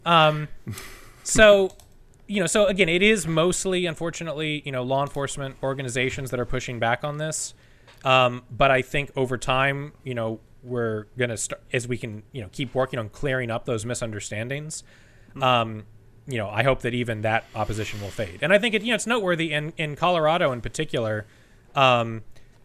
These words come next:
Speaker 1: the, you know, police unions there didn't oppose that bill. Um, they weren't enthusiastically supportive of it, but they were
Speaker 2: Mm.
Speaker 1: neutral on it. Um, and I think that's, you know, in part because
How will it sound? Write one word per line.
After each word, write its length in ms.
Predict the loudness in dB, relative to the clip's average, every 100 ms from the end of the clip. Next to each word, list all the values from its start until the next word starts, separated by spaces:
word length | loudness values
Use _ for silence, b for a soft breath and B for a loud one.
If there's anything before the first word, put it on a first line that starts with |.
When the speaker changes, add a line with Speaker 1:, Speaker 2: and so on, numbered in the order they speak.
| -20 -6
Speaker 1:
the, 460 | -2 0 -2 -4
you 100 | -4
know, 120 | -4 -2
police 400 | 0 0 0 -4
unions 300 | -4 -4 0
there 340 | 2 2 -2 -2
didn't 280 | -2 -2 0
oppose 440 | 6 6 6 4
that 240 | 2 2
bill. 340 | 0 0 -4 -10 -18 b b b -2
Um, 420 | 2 4 2 -2 -10
they 220 | 0 2
weren't 340 | 4 4 2 -4 _ _ _ -20 _ _ _ _ -6
enthusiastically 1000 | -4 0 4 4 4 6 4 2 -4 -4
supportive 440 | -2 0 2 2
of 160 | 0 -2
it, 120 | -4
but 140 | -4 0
they 120 | 0
were 240 | 2 0
Speaker 2:
Mm. 40 | 0
Speaker 1:
neutral 340 | -2 -4 -8
on 140 | -8 -12
it. 240 | -10 -6 b b b b b
Um, 400 | 2 4 4 0 -2
and 120 | 0
I 60 | 0
think 220 | -2 -2
that's, 240 | 0 0 0
you 80 | -4
know, 80 | -2
in 100 | 2
part 300 | 2 2 -2
because 600 | 2 2 2 0 -6